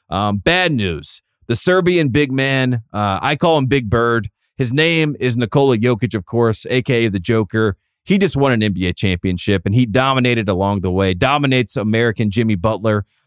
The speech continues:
Um, the same Jimmy Butler, you know, who goes over and plays in the Olympics, who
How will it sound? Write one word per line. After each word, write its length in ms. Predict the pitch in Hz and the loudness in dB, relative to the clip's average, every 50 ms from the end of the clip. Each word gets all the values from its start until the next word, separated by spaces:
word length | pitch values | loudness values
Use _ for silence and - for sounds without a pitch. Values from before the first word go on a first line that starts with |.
| _ - | _ -4
Um, 440 | 87 95 95 92 92 92 92 87 - | -2 -2 0 0 -2 -2 -4 -6 -6
the 80 | - 127 | -6 -6
same 320 | 120 - 135 143 170 160 | -4 -2 0 0 2 2
Jimmy 240 | 135 127 143 135 131 | 2 2 2 2 2
Butler, 480 | 104 95 123 123 110 113 120 117 117 113 | 2 0 0 0 0 0 0 0 2 0
you 80 | 110 | 0
know, 180 | 104 98 95 92 | 0 0 0 0
who 140 | 95 110 110 | 0 -2 -2
goes 340 | 101 123 123 127 120 113 104 | 0 2 2 2 2 2 2
over 320 | 117 117 117 104 107 107 | 2 2 2 2 0 0
and 120 | 104 92 | -2 -2
plays 260 | - - 117 117 110 104 | -2 0 0 0 0 0
in 80 | 104 | 0
the 100 | 104 101 | 0 0
Olympics, 600 | 95 95 107 117 113 101 - 110 104 101 - - | 0 0 0 0 0 0 0 0 0 0 -2 -4
who 260 | - 104 95 92 90 | -4 -2 -2 -2 -2